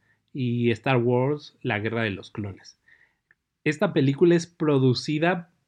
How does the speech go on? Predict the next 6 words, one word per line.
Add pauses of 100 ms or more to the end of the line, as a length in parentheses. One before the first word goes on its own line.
(160)
por
el
comediante
inglés
Ricky
Gervais,